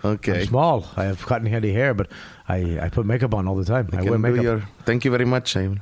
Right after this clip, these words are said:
Speaker 1: like
Speaker 2: <laughs>
Speaker 1: to
Speaker 2: Sorry.
Speaker 1: bump you, please.
Speaker 2: All right. Anyway, so you meet, you meet him through Jackie Mason.
Speaker 1: I met him
Speaker 2: And the
Speaker 1: through
Speaker 2: fact that you know Jackie <laughs> Mason just blows me away. Go fuck yourself, Danny.
Speaker 1: So
Speaker 2: I have you, and you get Jackie Mason and Carlin. Go ahead.
Speaker 1: Uh, so I was working, um, on Jackie's Broadway show, Freshly Squeezed,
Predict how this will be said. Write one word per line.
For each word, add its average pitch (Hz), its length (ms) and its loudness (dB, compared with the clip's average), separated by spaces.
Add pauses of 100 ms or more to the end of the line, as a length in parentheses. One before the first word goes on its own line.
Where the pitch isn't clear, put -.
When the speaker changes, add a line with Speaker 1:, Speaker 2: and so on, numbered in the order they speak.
Speaker 1:
like 110 180 0
Speaker 2:
<laughs> - 20 0
Speaker 1:
to 110 60 0
Speaker 2:
Sorry. 113 360 0
Speaker 1:
bump 120 200 0
you, 117 120 0
please. 127 360 0
Speaker 2:
All 113 80 -4
right. 87 140 -2
Anyway, 85 360 -4
so 127 240 0
you 127 180 0
meet, 160 260 0
you 135 140 0
meet 139 180 0
him 123 100 -2
through 117 180 -4
Jackie 101 360 0
Mason. 76 400 -6
Speaker 1:
I - 40 -2
met 120 160 2
him 135 80 0
Speaker 2:
And 143 80 0
the 143 40 2
Speaker 1:
through 127 80 -2
Speaker 2:
fact 175 220 4
that 170 60 0
you 143 100 0
know 139 120 2
Jackie 120 360 0
<laughs> 113 160 -2
Mason 123 320 -2
just 95 180 -6
blows 90 240 -2
me 82 120 -4
away. 80 260 -2
Go 151 220 -2
fuck - 340 -6
yourself, 82 340 -6
Danny. 80 300 -6 (420)
Speaker 1:
So 95 380 -4
Speaker 2:
I 110 60 0
have 98 140 -2
you, 101 420 0
and 92 140 -2
you 95 60 -2
get 95 180 -2
Jackie 95 380 -2
Mason 90 500 -2
and 82 280 -6 (100)
Carlin. 85 540 -2
Go 120 80 -2
ahead. 104 260 -2 (420)
Speaker 1:
Uh, 90 280 -2
so 92 360 -6
I 120 60 -6
was 113 180 -4
working, 135 460 -2
um, 98 380 -2
on 98 160 -6
Jackie's 104 480 -4
Broadway 104 460 -2
show, 95 340 -2
Freshly 92 420 -4
Squeezed, 113 560 -6